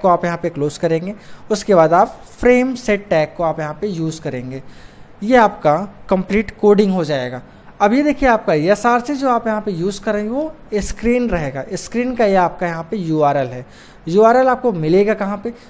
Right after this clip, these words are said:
जब भी कोई आप coding run कराते हैं, जैसे देखिए मैं ये coding यहाँ पे run कराया हूँ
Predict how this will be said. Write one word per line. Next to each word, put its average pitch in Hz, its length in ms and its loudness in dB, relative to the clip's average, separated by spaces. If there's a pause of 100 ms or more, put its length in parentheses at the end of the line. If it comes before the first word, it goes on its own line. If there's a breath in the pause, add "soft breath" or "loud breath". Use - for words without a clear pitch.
(120)
जब 170 240 0
भी 233 120 0
कोई 233 200 2
आप 226 220 0
coding 202 340 4
run 165 220 0
कराते 190 380 2
हैं, 156 180 -4
जैसे 170 220 -2
देखिए 208 260 0
मैं 202 140 0
ये 190 80 2
coding 170 340 0
यहाँ 165 160 -2
पे 160 180 0
run 156 200 -2
कराया 160 360 4
हूँ 135 200 -10